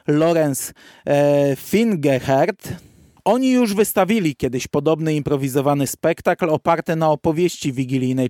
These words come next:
Charlesa Dickensa. To było wystawiane w dwa tysiące dziewiętnastym i dwa tysiące dwudziestym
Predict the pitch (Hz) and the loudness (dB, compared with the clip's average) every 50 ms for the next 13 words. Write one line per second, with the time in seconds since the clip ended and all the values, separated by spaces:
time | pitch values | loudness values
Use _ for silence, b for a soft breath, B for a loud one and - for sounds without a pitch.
0 | - - 135 127 123 - - 131 120 131 117 - - 135 127 123 - - 190 220 | -2 -2 -2 -2 -2 -2 -2 -2 -2 -2 -4 -4 -2 -2 -2 -2 -2 0 0 0
1 | 240 B B B B B _ 247 240 226 233 214 175 175 160 - 180 170 165 175 | 0 B B B B B _ -2 0 2 0 0 0 0 -2 0 0 2 2 2
2 | 170 165 156 139 135 143 170 151 170 165 - 202 160 - 165 151 135 156 147 156 | 2 0 -2 -2 -2 -2 -2 -2 -2 -4 -4 -2 -2 0 -2 0 0 0 2 2
3 | 151 - 165 170 170 - - 165 151 151 139 131 131 156 135 - 139 - 170 156 | 0 2 2 0 0 0 0 0 0 0 -2 0 0 0 0 0 -2 -2 -2 -2
4 | 143 - - 143 127 117 123 131 147 175 208 196 156 165 156 139 - - - 156 | -2 0 -2 -2 -2 -2 -6 -2 0 0 0 0 0 0 0 0 -2 -4 -2 0
5 | 180 233 285 294 | 0 0 -2 -4